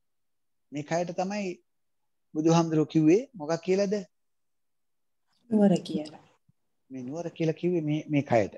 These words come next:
Speaker 1: එතකොට නුඹගේ කය තමයි නුවර. හරිද? ඊට පස්සේ කියනවා මහන සයදොර කියන්නේ දැන් නුඹේ කයට තියෙන දොරවල් හයක්. මොනවද දොරවල් හය?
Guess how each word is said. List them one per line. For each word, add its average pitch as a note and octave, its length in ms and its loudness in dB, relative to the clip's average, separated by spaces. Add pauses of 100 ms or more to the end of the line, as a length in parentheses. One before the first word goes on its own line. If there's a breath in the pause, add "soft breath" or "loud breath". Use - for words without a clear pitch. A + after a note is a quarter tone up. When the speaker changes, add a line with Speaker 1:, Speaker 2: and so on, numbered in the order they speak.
(100)
Speaker 1:
එතකොට G#2+ 380 -6
නුඹගේ D3+ 400 2
කය C3 260 2
තමයි C#3+ 320 -2
නුවර. C3+ 280 0 (500)
හරිද? C#3+ 280 2 (2500 loud breath)
ඊට B2 180 -2
පස්සේ D3+ 560 2
කියනවා C3+ 420 -4
මහන F3+ 380 0 (200)
සයදොර A#3 560 4
කියන්නේ A3 560 2 (1000)
දැන් E3+ 100 -4
නුඹේ F3+ 240 2
කයට F#3 460 -2
තියෙන A3+ 320 -4
දොරවල් A3 320 4
හයක්. G2+ 220 -2 (200)
මොනවද F#3 300 -6
දොරවල් F#3 260 0
හය? F#3 140 2